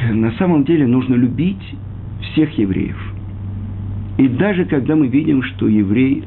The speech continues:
спотыкается, надо его любить.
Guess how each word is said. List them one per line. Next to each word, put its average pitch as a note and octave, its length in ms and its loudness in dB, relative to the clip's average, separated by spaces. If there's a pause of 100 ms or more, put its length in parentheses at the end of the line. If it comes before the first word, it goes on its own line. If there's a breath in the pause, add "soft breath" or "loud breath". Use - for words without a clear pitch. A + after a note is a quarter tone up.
спотыкается, - 680 -4 (1700 loud breath)
надо G#2 240 2
его B2+ 180 2
любить. G2+ 380 -2